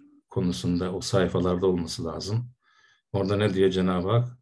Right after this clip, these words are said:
"Hünne libâsün lekum ve entum libâsün lehunne." Şimdi bu zamirleri anlamadan bu ayetin bu kısmını anlamak biraz zor bence. Yani orada diyor ki, "Hünne, o, onlar," diyor,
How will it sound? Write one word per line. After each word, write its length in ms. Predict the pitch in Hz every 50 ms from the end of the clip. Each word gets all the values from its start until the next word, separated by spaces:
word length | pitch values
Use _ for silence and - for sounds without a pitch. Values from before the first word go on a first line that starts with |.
| _
"Hünne 380 | 120 120 117 107 101 113 120 110
libâsün 600 | 107 98 101 110 107 110 101 - - 104 95 92
lekum 360 | 110 107 - - 131 135 123
ve 40 | 104
entum 440 | 101 98 107 107 104 - 123 120 104
libâsün 540 | 101 98 98 107 107 101 95 - 127 123 120
lehunne." 480 | 107 101 104 120 127 127 120 90 80 - _ _ _ _ _ _ _ _ _ _ _ _ _ _ _ _ _ _ _ _ _ _
Şimdi 320 | _ - - 120 123 110 104
bu 140 | 104 104 104
zamirleri 520 | 92 101 101 98 110 107 104 110 113 120
anlamadan 580 | 113 107 107 110 110 113 113 101 104 101 95 95
bu 160 | 110 110 101
ayetin 540 | 104 104 104 107 104 - 113 107 101 95 92
bu 100 | - -
kısmını 420 | - - - - - 107 104 104
anlamak 440 | 101 98 104 104 104 104 101 95 - -
biraz 440 | - - - - 104 98 98 98 92
zor 360 | 107 120 127 120 123 - - - - - _
bence. 520 | - 87 87 85 82 87 101 113 123 123 123 - _ _ _ - - - _ _ _ _ _ _ _ _ _ _ _ _ -
Yani 140 | 98 98 101
orada 360 | 104 110 113 110 117 117 117
diyor 220 | 135 165 165 -
ki, 300 | - 120 107 107 - - _ _ _ _ - - _ _ _ _ -
"Hünne, 440 | 127 131 131 120 117 135 170 175 170 -
o, 180 | 131 135 139
onlar," 560 | 139 131 - 120 120 120 120 127 131 127 120
diyor, 360 | 110 101 101 113 123 160 180